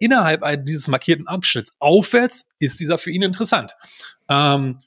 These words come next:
überschreitet, äh, das Ganze bei Kursabfällen, ja, diese Begrenzung nach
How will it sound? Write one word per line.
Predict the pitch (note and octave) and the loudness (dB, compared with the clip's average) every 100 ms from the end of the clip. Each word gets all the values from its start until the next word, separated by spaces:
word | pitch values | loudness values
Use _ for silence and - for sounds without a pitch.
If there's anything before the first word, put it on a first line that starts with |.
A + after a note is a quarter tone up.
| - | -4
überschreitet, | B2 B2 - B2 D3+ B3+ C4+ E3+ - | 0 2 0 0 0 2 2 0 -2
äh, | D3+ D3 C3+ C3 C#3 | 0 2 2 -2 -4
das | D3 C3 - C#3 | -2 -2 -4 -4
Ganze | D#3 C3+ | -4 -2
bei | C3 B2+ | -2 -2
Kursabfällen, | - C4 C4 C3 - C#3+ A#2+ A#2+ | 0 0 2 -2 0 0 0 0
ja, | C#3+ | -2
diese | B2+ A#2+ | -2 -2
Begrenzung | A#2+ A#2 D#3 G3 D3+ | -2 -2 -2 -2 -4
nach | A#2+ A2+ | -4 -6